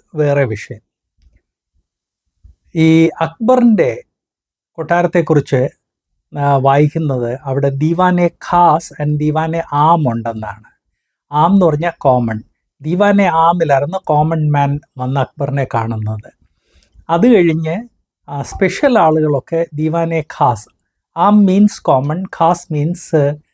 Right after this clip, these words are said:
സ്പെഷ്യൽ. അപ്പോൾ അങ്ങനെ അക്ബറിന് ദിവാനെ ആമും ദിവാനെ ഖാസ് ഉണ്ടായിരുന്നെന്ന് പറയുന്നത് പോലെ തന്നെ എസ്തേറിൻ്റെ സമയത്ത് ഇത് രണ്ടും ഉണ്ടായിരുന്നെന്ന് പറയുന്നു. അതിൽ ദിവാനെ ആം ഏകദേശം ആ പതിനായിരം സ്ക്വയർ മീറ്ററിൻ്റെ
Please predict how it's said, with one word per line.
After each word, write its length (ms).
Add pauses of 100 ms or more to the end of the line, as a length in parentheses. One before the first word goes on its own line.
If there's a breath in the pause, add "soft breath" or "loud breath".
(320)
സ്പെഷ്യൽ. 480 (600)
അപ്പോൾ 240
അങ്ങനെ 260 (120)
അക്ബറിന് 460 (140)
ദിവാനെ 380 (180)
ആമും 280
ദിവാനെ 380 (100)
ഖാസ് 340
ഉണ്ടായിരുന്നെന്ന് 600
പറയുന്നത് 420
പോലെ 280
തന്നെ 260 (580)
എസ്തേറിൻ്റെ 600
സമയത്ത് 420 (160)
ഇത് 180
രണ്ടും 360
ഉണ്ടായിരുന്നെന്ന് 720
പറയുന്നു. 340 (100)
അതിൽ 140 (120)
ദിവാനെ 360 (180)
ആം 140 (120)
ഏകദേശം 460 (720 soft breath)
ആ 20 (140)
പതിനായിരം 680
സ്ക്വയർ 380
മീറ്ററിൻ്റെ 460